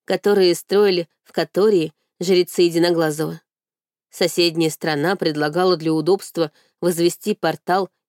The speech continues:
и на их территории, но, оставаясь верными Вечной Матери, и Мезонки отказались. Поэтому Арнике пришлось скакать сначала весь день,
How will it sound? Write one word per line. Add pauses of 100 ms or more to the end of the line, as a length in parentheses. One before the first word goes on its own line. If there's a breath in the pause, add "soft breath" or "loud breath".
(100)
и
на
их
территории, (600)
но,
оставаясь
верными
Вечной
Матери, (400)
и
Мезонки
отказались. (840)
Поэтому
Арнике
пришлось
скакать
сначала
весь
день,